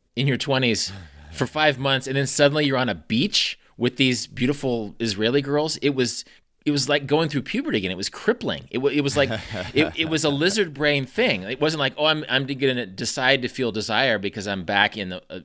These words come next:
Speaker 1: a westernized world." It was just like, "Oh my God, I'm, I feel like
Speaker 2: Yeah.
Speaker 1: I did when I was thirteen."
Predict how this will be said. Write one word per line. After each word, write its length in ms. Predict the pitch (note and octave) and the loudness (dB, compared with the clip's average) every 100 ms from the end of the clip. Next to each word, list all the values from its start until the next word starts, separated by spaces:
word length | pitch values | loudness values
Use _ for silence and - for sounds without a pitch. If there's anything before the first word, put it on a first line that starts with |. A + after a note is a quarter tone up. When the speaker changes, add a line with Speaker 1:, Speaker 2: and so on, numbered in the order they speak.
| - | -6
Speaker 1:
a 80 | F#2 | -2
westernized 680 | A2 A#2 G2+ F2 D#2+ - | 0 -2 -6 -6 -8 -10
world." 240 | - D3+ A2 | -4 -2 -2
It 40 | |
was 100 | G#2+ | -4
just 160 | A2+ A2 | -4 -4
like, 160 | F#2 - | -4 -4
"Oh 100 | B2 | -4
my 180 | G#2 E2 | -4 -4
God, 340 | A#2 C3 D#2 | 0 2 2
I'm, 280 | C#2+ G2 G2 - | 0 -4 -8 -10
I 140 | F#2+ | -8
feel 240 | F#2+ - C3 | -8 -2 0
like 160 | G#2+ | 2
Speaker 2:
Yeah. 60 | A#2 | 0
Speaker 1:
I 40 | |
did 140 | G2+ A2 | 2 2
when 160 | G2+ | 0
I 60 | F#2+ | -2
was 160 | F2+ - | -4 -8
thirteen." 600 | F#2+ E2+ - C3+ D#2+ | -10 -10 -10 -10 -12